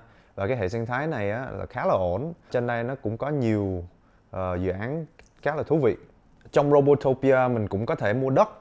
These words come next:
mà đất ở đây không có giống như là mấy cái, ờ, game kia. Ở trong Robotopia, mấy cái đất á, là một, mấy cái platform. Mà mấy cái platform này á, nó không có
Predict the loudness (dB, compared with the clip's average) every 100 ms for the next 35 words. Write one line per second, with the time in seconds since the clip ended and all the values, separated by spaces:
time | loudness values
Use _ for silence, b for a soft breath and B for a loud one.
0 | -20 -8 -4 -2 -2 2 2 2 -8 -6
1 | -2 0 -2 -4 -2 0 0 0 -2 -2
2 | -2 -2 -4 -6 -4 -2 -2 -4 -4 -4
3 | -6 -8 -12 -6 -2 -2 0 2 4 2
4 | -4 -8 -4 0 2 2 2 0 -2 0
5 | 0 -2 -2 -2 -2 -4 -6 -10 -16 -8
6 | -4 -4 -4 -6 -6 -8 -10 _ -16 -10
7 | -8 -6 -6 -6 -4 -4 -4 -12 _ b
8 | b b b -12 -8 -6 -4 -4 -6 -4
9 | -4 -2 -4 -6 -8 -10 -8 -6 -6 -8